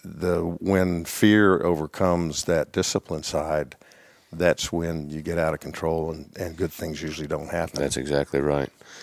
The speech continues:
Speaker 2: Yeah, you experience flow state.
Speaker 1: Mm-hmm.
Speaker 2: Like when think, you th-, obviously those thirty-four seconds took about ten minutes.
Speaker 1: Yeah, it's, uh,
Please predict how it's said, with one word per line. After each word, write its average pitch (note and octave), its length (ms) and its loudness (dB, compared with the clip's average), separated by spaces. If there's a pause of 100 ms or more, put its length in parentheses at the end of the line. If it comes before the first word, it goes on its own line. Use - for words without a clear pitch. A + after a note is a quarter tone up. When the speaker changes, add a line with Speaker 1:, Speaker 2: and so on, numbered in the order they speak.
(120)
Speaker 2:
Yeah, D2 80 0
you D#2+ 160 4
experience D2 460 0
flow D2 240 2
state. G#1+ 320 -2 (680)
Speaker 1:
Mm-hmm. E2+ 260 -6 (200)
Speaker 2:
Like D#2 220 2
when D2 100 2
think, D2 280 2
you E2 80 -2
th-, D#2 220 4
obviously D2+ 340 4
those D#2 160 2
thirty-four D2+ 400 2
seconds D#2 340 2
took D#2 160 2
about C#2+ 180 0
ten C#2+ 220 0
minutes. C#2+ 380 -4 (640)
Speaker 1:
Yeah, F#2 300 6
it's, G2 320 4
uh, F2 240 8